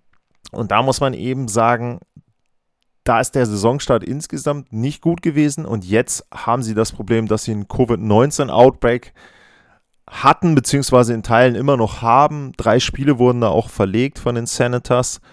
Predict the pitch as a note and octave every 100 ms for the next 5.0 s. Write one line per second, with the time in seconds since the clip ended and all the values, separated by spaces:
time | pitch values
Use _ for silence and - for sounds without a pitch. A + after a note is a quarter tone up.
0 | _ _ _ _ _ - A2 A2 - G#2+
1 | B2+ C3 - A#2 - A#2+ A2 - C3 -
2 | A#2+ A2+ _ _ - _ - A#2 - A2
3 | A2 A2+ - A#2 A2+ G2+ G#2+ G2+ F2 A2+
4 | D3+ - - C#3+ C#3 C#3 B2+ B2+ C3